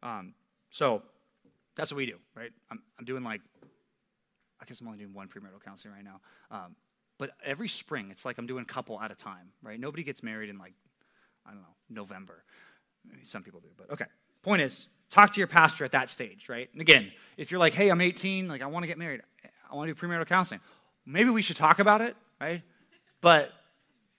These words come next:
I might not say, "Great, let's do premarital counseling." Maybe we'll do pre-premarital counseling, which is, "Hey, are we in stage three yet? Are we sure?" Right? Anyway, all right, scriptures to help you. Well, the scriptures actually do talk about people in stage three. I don't know if you know this, but it talks to people who are betrothed, which was a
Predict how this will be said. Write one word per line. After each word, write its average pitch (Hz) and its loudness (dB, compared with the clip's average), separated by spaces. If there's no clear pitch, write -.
I 165 6
might 202 12
not 196 10
say, 185 4
"Great, 160 6
let's 143 -6
do 160 -6
premarital 151 -4
counseling." 104 -10
Maybe 135 -12
we'll 151 -12
do 135 -12
pre-premarital 151 4
counseling, 117 -12
which 117 -14
is, 120 -14
"Hey, 143 -2
are 123 -14
we 143 -8
in 180 -6
stage 190 -6
three 233 -8
yet? 302 -12
Are 180 -12
we 156 -12
sure?" 269 -12
Right? 180 -2
Anyway, 101 -18
all 165 10
right, 123 4
scriptures 233 0
to 196 4
help 190 6
you. 117 -6
Well, 160 -4
the 156 -2
scriptures 202 -6
actually 220 -2
do 247 -2
talk 190 8
about 156 4
people 160 -6
in 143 -10
stage 127 -6
three. 107 -14
I 147 -10
don't 165 0
know 170 0
if 160 -2
you 170 -2
know 233 8
this, 190 8
but 170 -2
it 156 -8
talks 208 8
to 214 -4
people 196 -6
who 180 0
are 175 6
betrothed, 147 2
which 165 -8
was 156 -2
a 151 -2